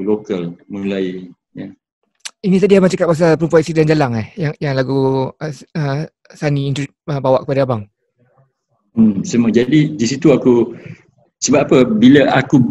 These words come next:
Speaker 1: pergi U S tahun tujuh puluh lima, aku terputus semua. Pasal Deloitte semua tu, favourite group tu semua aku tak dengar. Brewery semua tu, ah, itu masa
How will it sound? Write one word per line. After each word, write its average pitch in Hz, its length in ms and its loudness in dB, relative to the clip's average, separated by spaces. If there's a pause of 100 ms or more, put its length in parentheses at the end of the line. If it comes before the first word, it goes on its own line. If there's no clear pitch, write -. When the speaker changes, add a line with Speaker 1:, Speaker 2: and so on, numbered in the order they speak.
(180)
Speaker 1:
pergi 139 320 6
U 160 80 6
S 120 480 0
tahun 123 320 2
tujuh 120 320 4
puluh 113 320 2
lima, 113 480 2 (240)
aku 147 240 2
terputus 139 560 0
semua. 143 160 4
Pasal 123 320 -2 (160)
Deloitte 143 560 4
semua 151 160 6
tu, 143 400 0
favourite 131 400 2
group 143 400 -2
tu 139 80 -4
semua 143 240 0
aku - 80 -6
tak 123 160 -2
dengar. 110 400 0
Brewery 123 480 0
semua 131 240 -6
tu, 131 240 -10
ah, 131 240 -16
itu - 160 -14
masa 123 320 -4